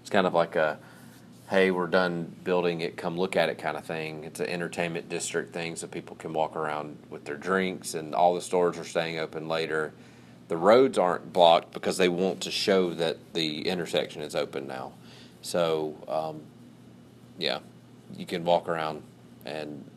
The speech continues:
it's supposed to be good old fun with the stores being all open, and there's gonna be some live music and all that kind of stuff. Um, but yeah, today we are fifteen days away.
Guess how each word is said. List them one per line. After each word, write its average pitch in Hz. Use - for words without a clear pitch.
it's -
supposed -
to -
be 92
good 156
old 135
fun 107
with 95
the -
stores 95
being 87
all 82
open, 85
and 82
there's 80
gonna 85
be 80
some 82
live 80
music 80
and 80
all 62
that -
kind -
of -
stuff. -
Um, 87
but 101
yeah, 95
today 98
we 98
are 87
fifteen 107
days 95
away. 104